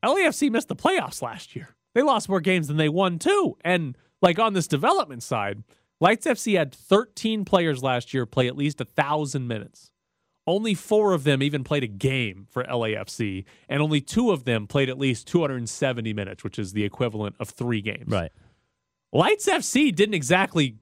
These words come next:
Speaker 1: give a bunch of minutes to guys that helped L A F C next year or this past season. That did not happen. Like, they were not some, like, beneficial minor league to give guys minutes that then helped L A F C. Now,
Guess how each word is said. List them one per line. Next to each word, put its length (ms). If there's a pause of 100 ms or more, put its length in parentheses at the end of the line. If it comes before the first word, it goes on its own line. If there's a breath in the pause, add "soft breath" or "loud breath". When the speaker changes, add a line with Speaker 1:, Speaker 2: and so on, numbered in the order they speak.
(140)
Speaker 1:
give 240
a 40
bunch 300
of 80
minutes 320
to 80
guys 320
that 140
helped 420
L 180
A 140
F 100
C 260
next 340
year 180 (140)
or 100
this 260
past 300
season. 300
That 120
did 120
not 160
happen. 400
Like, 180
they 100
were 120
not 200
some, 220
like, 240
beneficial 840 (240 soft breath)
minor 420
league 320
to 60
give 240
guys 280
minutes 320
that 140
then 140
helped 500
L 180
A 80
F 140
C. 260
Now, 460